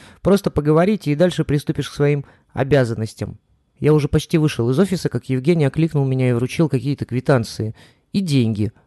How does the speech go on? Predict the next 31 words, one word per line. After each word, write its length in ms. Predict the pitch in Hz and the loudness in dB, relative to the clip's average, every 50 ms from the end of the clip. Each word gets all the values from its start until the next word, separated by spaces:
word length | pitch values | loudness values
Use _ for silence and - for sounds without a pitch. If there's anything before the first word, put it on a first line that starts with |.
| _ _ - | _ _ -12
в 80 | - 98 | -6 -2
размере 400 | 120 123 123 123 143 175 202 170 | -2 0 0 2 2 2 4 4
нескольких 500 | 139 139 151 - 156 139 - 151 - - | 2 0 -2 -2 -6 -8 -8 -10 -10 -8
тысяч 320 | - 131 - - - - | -8 -8 -8 -8 -8 -6
рублей 440 | 139 143 139 123 113 107 98 90 - - _ _ - - - _ | -4 -4 -2 0 0 0 0 0 -4 -10 _ _ -20 -20 -20 _
с 120 | - - | -16 -6
просьбой 420 | - - 156 165 143 120 113 123 113 | 0 2 4 4 4 2 0 -4 -2
перед 240 | - 120 123 117 110 | -2 -2 -2 0 2
работой 400 | 110 117 123 170 208 - 202 160 | 0 2 2 2 0 2 2 2
завтра 320 | 123 139 147 - - 139 | 2 2 0 0 -2 -4
забежать 420 | 123 117 131 127 139 131 131 110 | -4 -2 -2 0 2 2 2 0
в 60 | 113 113 | 0 0
банк 300 | 165 202 220 220 - - - - - - - - - - _ _ - | 0 0 0 -2 -6 -14 -20 -20 -20 -20 -20 -20 -20 -20 _ _ -10
и 160 | - 156 160 | -6 -4 -4
все 180 | - - - 156 | -4 -2 -4 -2
там 200 | - 139 135 135 | -2 -2 -4 -2
оплатить. 560 | - - 135 139 131 - 120 110 - - - _ _ _ _ _ _ _ _ _ _ _ _ _ - | -2 0 0 0 0 -2 -6 -10 -10 -10 -20 _ _ _ _ _ _ _ _ _ _ _ _ _ -6
По 60 | - | -6
спине 360 | 123 - - 139 139 147 180 190 | -4 -2 -2 -2 0 2 4 4
у 80 | 175 | 4
меня 180 | 156 143 147 156 | 2 2 0 0
пробежал 480 | - - 139 127 131 123 123 131 127 | 0 -2 -2 -2 -2 0 2 0 0
холодный 460 | 120 - 120 120 120 120 113 120 117 - | 0 0 0 0 0 0 -2 -4 -6 -4
пот. 340 | - - 90 87 - - - _ _ _ _ _ _ _ _ _ _ _ - | -4 -4 -4 -4 -4 -10 -20 _ _ _ _ _ _ _ _ _ _ _ -6
Я 120 | - 104 - | -6 -4 -4
предполагал, 520 | - 107 - - 123 120 135 156 202 208 | -4 -6 -4 0 0 2 4 4 2 2
что 160 | - - 143 | 2 0 -2
недолго 460 | 135 156 170 156 165 135 113 101 95 | 0 0 2 2 2 2 2 0 -4
тут 180 | - - 98 - | -6 -8 -14 -10
проработаю, 720 | - - 110 110 127 135 139 131 120 107 - - 92 95 | -6 -2 0 2 2 2 2 2 -2 -2 0 -2 -2 0
но 280 | 101 107 113 110 110 | 0 0 0 0 0